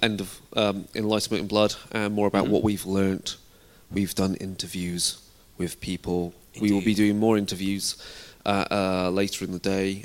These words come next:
Speaker 1: and hopefully tomorrow. Uh, those will be uploaded. Um, already on the Beastable website, there are keynote speeches by,
Speaker 2: Yep, that's correct.
Speaker 1: um, by the, uh, White Wolf team. I've got a recording of Justin Achilles' wonderful, uh,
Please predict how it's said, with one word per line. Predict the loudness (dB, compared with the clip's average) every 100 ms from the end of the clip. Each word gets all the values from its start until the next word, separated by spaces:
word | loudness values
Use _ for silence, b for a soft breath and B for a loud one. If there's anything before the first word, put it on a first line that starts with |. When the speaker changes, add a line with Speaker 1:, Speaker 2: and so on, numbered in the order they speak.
| -8
Speaker 1:
and | -6 -4 -6 -10 -8
hopefully | -10 -8 -10
tomorrow. | -2 0 0 -4 B B B B 4
Uh, | 6 8 8 8
those | 6 4
will | 4
be |
uploaded. | 4 6 4 4 4
Um, | 6 8 6 4 -2 -4 -10 0
already | 6 8 10
on | 10 8
the |
Beastable | 4 2 2 4
website, | 4 4 2 2 2
there | 4 4
are | 2
keynote | 0 -4 0 0 0
speeches | -2 -2 -4 -2 -2 -4
by, | -2 2 2 2 2 2 2 4 4 4 2
Speaker 2:
Yep, | 0
that's | 0 -2
correct. | -2 -6 -2
Speaker 1:
um, | 0 0 -2 -6 -4
by | 0 0
the, | -2 -6 -4 -2 -2
uh, | -2 -2 -4 -4
White | 0 0
Wolf | -2 -4
team. | -6 -4 -4 -4 -6 -6
I've | -4 -6 -4
got | -2
a |
recording | -2 -4 -4 -2 -2
of | -4
Justin | -4 -4 -6
Achilles' | -8 -8 -6
wonderful, | -6 -6 -6 -8 -8 -6
uh, | -4 -4